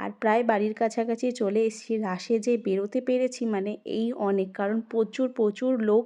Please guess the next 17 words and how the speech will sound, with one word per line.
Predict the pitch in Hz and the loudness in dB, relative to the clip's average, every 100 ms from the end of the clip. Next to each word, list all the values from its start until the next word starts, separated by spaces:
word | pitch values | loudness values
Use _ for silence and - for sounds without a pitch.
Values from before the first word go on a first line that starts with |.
| 240 | 2
আসে | 208 226 220 | 0 0 -2
আর | 311 202 | -2 -6
এত | 190 240 220 - | -2 0 0 -6
ভিড় | 214 220 240 | -6 -2 0
হয় | 226 202 | 0 -2
রাসে। | 190 202 - 185 - _ _ - | -4 -4 -2 -2 -4 _ _ -6
এসছো | 226 - 262 254 | -4 0 0 2
তারা | 220 202 202 | 2 2 2
তো | 220 | 0
জানোই। | 208 214 202 - - | 2 2 0 -2 -2
আর | 202 214 - | -2 -2 -2
সর্বশেষ | 208 202 226 233 254 - 208 | -2 0 0 2 0 0 -4
আসলাম | 202 - 226 285 - | -2 -2 0 0 0
পাড়ার | 202 190 208 | 0 2 2
প্যান্ডেল | 208 190 190 196 196 | 0 0 0 0 0
দেখতে, | 190 196 - 254 - - _ - - | -2 -4 -6 -6 -8 -20 _ -10 -6
এখানে | 202 240 | -4 -2